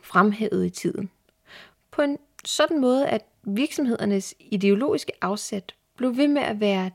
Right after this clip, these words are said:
definerende for deres identitet. Med efterkrigstiden ser vi dog en ændring hos forbrugerne. De kooperative virksomheder er derfor nødt til at ændre på hele deres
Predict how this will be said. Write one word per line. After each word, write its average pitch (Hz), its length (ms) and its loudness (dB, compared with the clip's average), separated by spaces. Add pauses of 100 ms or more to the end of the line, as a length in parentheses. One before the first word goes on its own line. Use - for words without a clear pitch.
(100)
definerende 226 640 -2 (240)
for - 140 -6
deres 208 220 0
identitet. - 640 -8 (2000)
Med 202 260 4
efterkrigstiden - 880 0
ser 233 260 2
vi 202 100 0
dog 170 260 4
en 139 140 -2 (300)
ændring 285 320 0 (180)
hos - 180 -6
forbrugerne. - 440 -4 (1080)
De 180 80 -8
kooperative 190 560 4
virksomheder 202 560 4
er 214 40 2
derfor 262 260 -4
nødt 285 220 -2
til - 100 -4
at 302 100 -2 (120)
ændre 240 400 2
på 214 220 0 (320)
hele 247 220 0
deres 214 380 -4